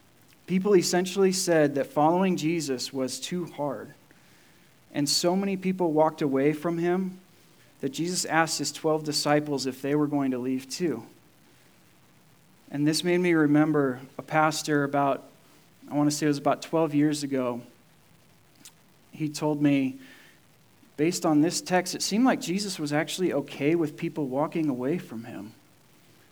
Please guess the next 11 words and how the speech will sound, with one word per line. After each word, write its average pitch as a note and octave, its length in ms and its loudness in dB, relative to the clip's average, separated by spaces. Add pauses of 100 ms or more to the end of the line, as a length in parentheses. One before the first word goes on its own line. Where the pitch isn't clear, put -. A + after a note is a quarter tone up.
(880)
And C#3 180 -2
I D3+ 180 2
had F3 100 4
never E3+ 240 2
heard D#3+ 200 0
that B2+ 160 0
before. A#2+ 340 -8
That, - 380 -2
that D#3 140 -2
shocked F#3 440 -4
me. - 280 -14